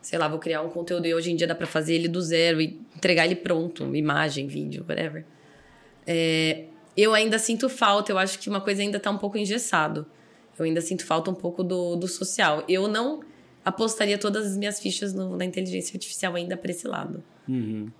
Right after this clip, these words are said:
Speaker 1: Então, na, a rede social, eu ainda acho que ela tem que ser social. Eu acho que ela ainda tem que ter pessoas.
Speaker 2: Sim, sim. E eu acho que a questão da, de você criar por, por I A, mesmo com ela treinada e tudo mais,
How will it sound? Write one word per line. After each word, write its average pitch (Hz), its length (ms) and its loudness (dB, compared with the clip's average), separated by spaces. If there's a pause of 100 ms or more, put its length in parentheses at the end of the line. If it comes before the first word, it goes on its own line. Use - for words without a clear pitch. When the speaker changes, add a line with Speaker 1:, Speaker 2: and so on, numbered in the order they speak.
(180)
Speaker 1:
Então, 170 280 -2
na, 180 80 2 (120)
a 180 100 2
rede 214 240 2
social, 247 380 2
eu 226 140 2
ainda 233 220 2
acho 226 160 0
que - 60 -4
ela 226 120 0
tem 254 160 0
que 302 80 -6
ser 262 140 -2
social. 247 420 -2
Eu 143 100 -2
acho 151 160 -4
que - 80 -8
ela 170 60 -2
ainda 170 140 -2
tem 202 140 -4
que 220 140 -8
ter - 260 -6
pessoas. - 680 -4 (340)
Speaker 2:
Sim, 123 340 -4
sim. 117 300 -8 (720)
E 156 40 2
eu 156 80 4
acho 160 180 0
que 170 120 0
a 135 380 2
questão 135 380 0
da, 117 320 2 (1040)
de 110 180 -2
você 107 360 0
criar 113 520 4
por, 110 300 2
por 120 260 0
I 117 120 4
A, 101 240 2 (480)
mesmo 131 320 4
com 143 160 0
ela 123 140 2
treinada 113 600 2
e 101 40 -6
tudo 110 220 -6
mais, 135 500 0